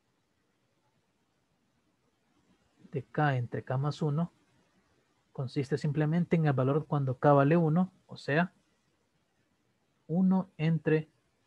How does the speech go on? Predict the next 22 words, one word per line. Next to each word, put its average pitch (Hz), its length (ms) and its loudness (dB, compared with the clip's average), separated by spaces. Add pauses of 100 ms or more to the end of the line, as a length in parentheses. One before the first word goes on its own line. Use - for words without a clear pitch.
(160)
uno 139 240 -4
más 127 260 -6
uno, 170 340 -2 (220)
o - 60 -20
sea, 135 180 -6
un 127 160 -4
medio. 123 260 -8 (1700)
Así 156 140 -6
que 151 120 -2
al 131 100 0
igual, 175 400 4
al 143 60 -2
igual, 131 300 -4
al 131 140 -2
igual 156 240 0
que - 80 -2
en 170 60 2
la 160 80 0
suma, 185 300 4
cuando 135 300 -2
los 120 140 -4
límites 151 800 2